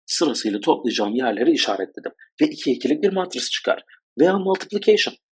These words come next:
İki matrisi çarpabilirsiniz. Kuralları biraz daha karışıktı. Çok da önemli değil. Detayına girmek istemiyorum. Exponentiation. Yani gidip bir matrisin üçüncü, dördüncü kuvvetini alabilirsiniz. Nedir bu? Beş kere git kendi kendine çarp demek. Bunu da yapabiliyoruz demek ki.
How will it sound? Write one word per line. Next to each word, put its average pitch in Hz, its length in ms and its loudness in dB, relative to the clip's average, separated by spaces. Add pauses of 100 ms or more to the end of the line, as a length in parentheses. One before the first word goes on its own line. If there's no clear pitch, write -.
(140)
İki - 180 -2
matrisi 175 400 -2
çarpabilirsiniz. 180 760 0 (280)
Kuralları 202 380 2
biraz 190 220 4
daha 180 140 4
karışıktı. - 540 -4
Çok - 240 -2
da 135 60 6
önemli 120 340 0
değil. 95 240 -4
Detayına 127 340 4
girmek 110 260 -2
istemiyorum. - 500 -6 (400)
Exponentiation. 220 840 2 (260)
Yani 202 380 0 (240)
gidip 143 320 0
bir 190 60 2
matrisin 196 640 -4 (200)
üçüncü, - 340 -2
dördüncü 160 420 -2
kuvvetini 170 420 -6
alabilirsiniz. 107 760 -4 (240)
Nedir 233 280 4
bu? - 240 -4
Beş 208 180 4
kere 120 180 2
git 180 180 0
kendi 160 260 0
kendine 117 340 0
çarp - 320 0
demek. - 280 -8 (300)
Bunu 262 200 4
da 143 60 6
yapabiliyoruz 90 580 -2
demek - 260 -16
ki. - 180 -10